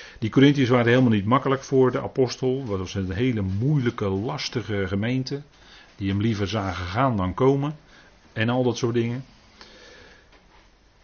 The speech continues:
Maar Paulus zegt in één Korinthe vier vers negen, en hij spreekt dan in ironie, hè, af en toe.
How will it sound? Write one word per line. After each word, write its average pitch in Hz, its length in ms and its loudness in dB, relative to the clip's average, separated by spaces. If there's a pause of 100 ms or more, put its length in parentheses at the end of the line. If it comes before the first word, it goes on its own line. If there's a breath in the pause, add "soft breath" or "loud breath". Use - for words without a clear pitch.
(240)
Maar 113 440 2 (280)
Paulus 131 280 4
zegt 143 200 2
in 127 140 4
één 120 160 2
Korinthe 113 280 2
vier 127 200 2
vers 110 120 0
negen, 120 340 0
en 113 280 -4
hij - 180 -4
spreekt 139 360 4
dan 110 300 2 (140)
in 117 280 0
ironie, 123 500 2
hè, 143 260 -2
af 113 140 -6
en 117 80 -6
toe. 135 200 -2